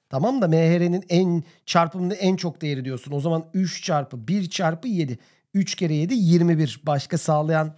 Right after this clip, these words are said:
var ama o da sıfıra götürdü. O da benim işime gelmedi. Rakamları sıfırdan farklı dememişim değil mi? Dememişim. O zaman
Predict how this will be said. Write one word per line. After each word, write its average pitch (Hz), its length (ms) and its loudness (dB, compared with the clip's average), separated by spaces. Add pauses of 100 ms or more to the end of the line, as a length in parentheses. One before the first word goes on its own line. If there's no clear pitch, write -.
var 156 200 -2
ama 202 160 -6
o 202 100 -6
da 180 80 -8
sıfıra 165 280 -10
götürdü. 139 360 -12
O 185 80 -6
da 160 60 -8
benim 160 140 -6
işime 143 260 -10
gelmedi. 117 280 -10 (280)
Rakamları 262 340 0
sıfırdan 254 380 -2
farklı 240 280 -4
dememişim 175 420 -2
değil 233 120 -2
mi? 208 120 -6
Dememişim. 143 400 -4
O 156 40 -2
zaman 180 300 -2